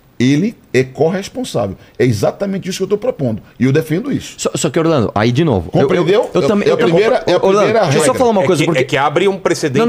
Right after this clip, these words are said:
Speaker 2: não, mas,
Speaker 3: pra
Speaker 2: mas tem um
Speaker 3: Tá.
Speaker 2: problema aqui, que é no meu, no meu
Speaker 3: Tá.
Speaker 2: argumento inicial. Eu também concordo que ele
Speaker 1: Eu
Speaker 2: tem
Speaker 1: não
Speaker 2: que ser
Speaker 1: acabei de
Speaker 2: responsabilizado.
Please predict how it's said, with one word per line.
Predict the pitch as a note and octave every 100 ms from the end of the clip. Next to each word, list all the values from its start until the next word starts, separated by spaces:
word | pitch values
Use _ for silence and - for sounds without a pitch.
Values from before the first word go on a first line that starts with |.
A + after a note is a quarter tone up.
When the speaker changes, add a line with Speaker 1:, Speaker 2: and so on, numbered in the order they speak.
| A#3+
Speaker 2:
não, |
mas, | G#3+
Speaker 3:
pra | F3
Speaker 2:
mas | F#3+ F#3
tem | G3+
um |
Speaker 3:
Tá. | G3+
Speaker 2:
problema | - G3 F3
aqui, | - E3
que | B2 D3
é | C#3
no | C#3+
meu, | C#3+ D3
no | C3
meu | C3+ C3+ B2+
Speaker 3:
Tá. | A#2+
Speaker 2:
argumento | A2+ C3+ D3
inicial. | C3+ - C3 B2+ -
Eu |
também | D#3 G#3+
concordo | C4+ G#3 G3 G#3+
que | B2+
ele |
Speaker 1:
Eu |
Speaker 2:
tem | C3
Speaker 1:
não |
Speaker 2:
que | D#3
ser | C3
Speaker 1:
acabei | C#3
de | D#3
Speaker 2:
responsabilizado. | C3+ D#3 C#3